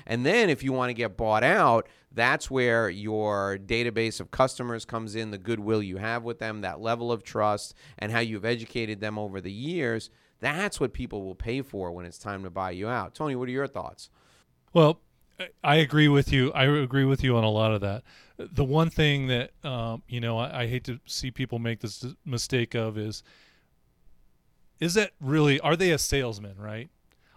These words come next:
Speaker 2: Are they going into, or can they, they run a business that they can hire salespeople? You know, the biggest mistake is, uh, uh, so many people wanna become a grower, right? Because they're excited. They wanna be around the plant. They wanna understand it. Well,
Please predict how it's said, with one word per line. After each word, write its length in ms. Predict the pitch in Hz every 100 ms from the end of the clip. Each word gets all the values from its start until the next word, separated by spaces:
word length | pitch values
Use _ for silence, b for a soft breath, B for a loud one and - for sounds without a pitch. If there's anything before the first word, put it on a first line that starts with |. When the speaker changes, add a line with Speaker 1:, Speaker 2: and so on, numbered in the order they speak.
| b
Speaker 2:
Are 180 | 147 147
they 300 | 135 156 165
going 380 | 151 143 143 135
into, 520 | 123 123 127 120 117 B -
or 100 | 147
can 240 | - 170
they, 300 | 156 143 139 -
they 180 | 123 127
run 220 | 135 226
a 40 |
business 420 | 151 135 117 131 -
that 200 | 123 -
they 120 | 117
can 160 | 120
hire 360 | 120 185 190 147
salespeople? 720 | - 123 110 - 113 107 107 - B B B
You 80 | 147
know, 120 | 143
the 220 | 175 147
biggest 260 | 220 247 -
mistake 400 | 170 165 151 147
is, 220 | 123 - b b b b - -
uh, 80 | 78 - - -
uh, 120 | 131 131
so 200 | - 175
many 140 | 190
people 240 | 175 165 139
wanna 240 | 123 127
become 420 | 123 117 123 120 -
a 80 | 131
grower, 440 | 120 120 110 101
right? 280 | 101 104 117
Because 260 | 110 120
they're 140 | 107 120
excited. 480 | - - 113 107 104
They 80 |
wanna 220 | 110 120 113
be 160 | 120
around 260 | 117 113 113
the 80 | 104
plant. 320 | 120 110 101
They 80 | 117
wanna 220 | 110 110
understand 400 | 107 - 110 104
it. 40 | - b b -
Well, 260 | 165 165